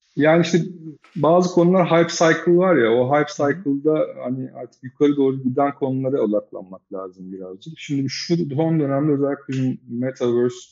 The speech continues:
Speaker 1: blockchain tabanlı işler, e, ilginç. Şu an portföyümüzde de eksikliğini duyduğumuz konular. Hani bir unicorn oralardan da bir çıkacak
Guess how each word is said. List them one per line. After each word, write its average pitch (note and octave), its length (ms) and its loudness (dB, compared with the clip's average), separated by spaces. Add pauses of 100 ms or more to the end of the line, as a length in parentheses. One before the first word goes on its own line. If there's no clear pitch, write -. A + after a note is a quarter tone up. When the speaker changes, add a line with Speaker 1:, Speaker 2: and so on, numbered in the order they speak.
(160)
Speaker 1:
blockchain A#2+ 560 -4
tabanlı A2+ 480 -2
işler, - 560 -10 (480)
e, A#2 60 -6 (380)
ilginç. A#2 600 -2
Şu - 160 -4
an B2 140 0
portföyümüzde B2 600 0
de A2+ 40 2
eksikliğini A2+ 600 -4
duyduğumuz F#2+ 680 -6 (120)
konular. G2+ 680 -8 (420)
Hani B2 260 0 (280)
bir C#3+ 400 0
unicorn D3+ 400 0
oralardan C3+ 680 2
da B2 100 0
bir - 220 -4 (140)
çıkacak - 760 -4